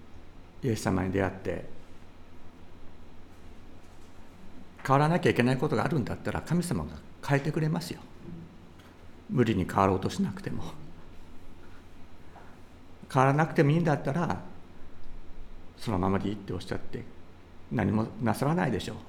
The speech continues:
変わる必要があるんだったら、私たちが無理しなくても変えられていくでしょう。任せればいいんです。イエス様がザーカイに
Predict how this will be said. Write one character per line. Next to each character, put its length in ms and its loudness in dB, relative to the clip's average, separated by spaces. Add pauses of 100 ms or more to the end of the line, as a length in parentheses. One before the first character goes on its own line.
(1600)
変 100 4
わ 60 8
る 100 4
必 120 4
要 60 8
が 80 6
あ 60 4
る 80 6
ん 20 6
だ 100 4
っ 80 -2
た 100 0
ら、 300 2 (420)
私 260 4
た 100 6
ち 80 2
が 80 6
無 120 6
理 80 2
し 160 0
な 100 6
く 100 -6
て 100 6
も 160 2 (1500)
変 140 8
え 40 8
ら 120 10
れ 80 8
て 80 8
い 60 10
く 80 4
で 80 10
し 100 2
ょ 120 4
う。 40 -2 (1700)
任 240 -2
せ 80 2
れ 80 2
ば 220 -2 (1160)
い 80 0
い 40 4
ん 60 0
で 100 -6
す。 200 -12 (2250)
イ 60 6
エ 40 4
ス 60 0
様 220 2
が 220 -2 (720)
ザ 180 4
ー 100 2
カ 100 4
イ 60 2
に 80 -2